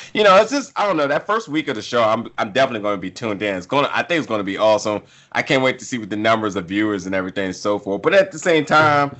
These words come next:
it might just be just like as always is. Wait till one week, and then next week, once every-, everybody's roaring and raving about what's happening,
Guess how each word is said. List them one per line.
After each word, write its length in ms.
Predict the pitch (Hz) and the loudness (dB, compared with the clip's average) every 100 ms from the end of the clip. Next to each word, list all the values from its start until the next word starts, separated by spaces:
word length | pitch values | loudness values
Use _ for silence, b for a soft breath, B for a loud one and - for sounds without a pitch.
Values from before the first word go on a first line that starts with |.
| b b _ | b b _
it 140 | 135 | 0
might 240 | 135 131 123 | 4 2 0
just 220 | 131 101 | -4 -6
be 160 | 127 117 | -6 -4
just 240 | 123 - | -4 0
like 180 | 127 123 | 2 0
as 140 | 104 | 0
always 480 | 117 151 139 104 90 | 4 4 2 -2 -4
is. 400 | 98 95 92 87 | -4 -4 -6 -6
Wait 200 | 104 117 | -6 -4
till 140 | 127 | -4
one 220 | 110 117 113 | -2 0 0
week, 260 | 131 139 | -2 -2
and 100 | 123 | -4
then 140 | 110 104 | -2 0
next 220 | 120 127 | 0 0
week, 200 | 127 98 | -6 -2
once 200 | 113 110 | -2 0
every-, 420 | 113 120 113 101 | 2 0 -2 -4
everybody's 560 | 113 120 117 113 107 98 | -4 -2 0 0 -4 -4
roaring 500 | 101 110 110 113 107 | 0 4 4 2 0
and 80 | 98 | -2
raving 260 | 110 110 | -2 -2
about 260 | 101 104 98 | 0 0 0
what's 140 | 101 | -4
happening, 460 | 117 120 110 104 | -2 -2 -2 -6